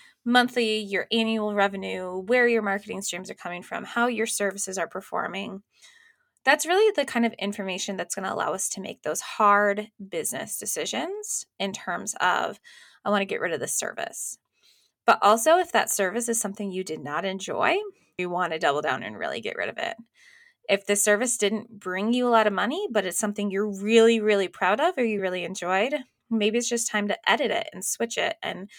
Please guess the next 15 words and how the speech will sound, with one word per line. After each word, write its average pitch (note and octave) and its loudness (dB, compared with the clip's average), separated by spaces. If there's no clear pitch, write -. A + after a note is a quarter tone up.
adjust G3 4
and E3+ -4
evolve. D3+ 0
When A#3+ 2
you A#3 6
look A#3+ 2
at E4+ 0
the B3 0
big G3+ -2
picture, - -2
you're - -2
able B3+ -4
to A3+ -6
set - -2
goals C4+ 4